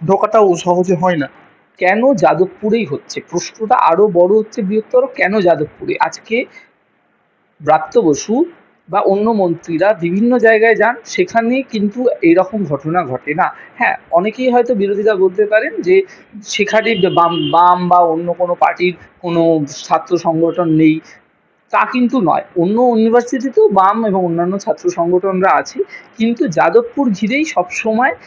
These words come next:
Speaker 2: একটা কিছু ঘটে, ঘটছে, যেটা আপনারা বা-, ছাত্র যে র্যাগিংয়ের কেসটা দেখুন, বা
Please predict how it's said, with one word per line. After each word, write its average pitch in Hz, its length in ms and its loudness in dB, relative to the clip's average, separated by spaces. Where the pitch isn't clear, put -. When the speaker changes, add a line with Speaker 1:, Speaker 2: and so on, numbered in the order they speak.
Speaker 2:
একটা - 300 -4
কিছু - 500 -4
ঘটে, 170 340 -4
ঘটছে, 165 380 -4
যেটা 160 220 0
আপনারা 208 380 0
বা-, - 220 -6
ছাত্র 180 420 -2
যে 170 480 4
র্যাগিংয়ের 175 440 2
কেসটা 175 320 0
দেখুন, 147 260 -2
বা 147 520 4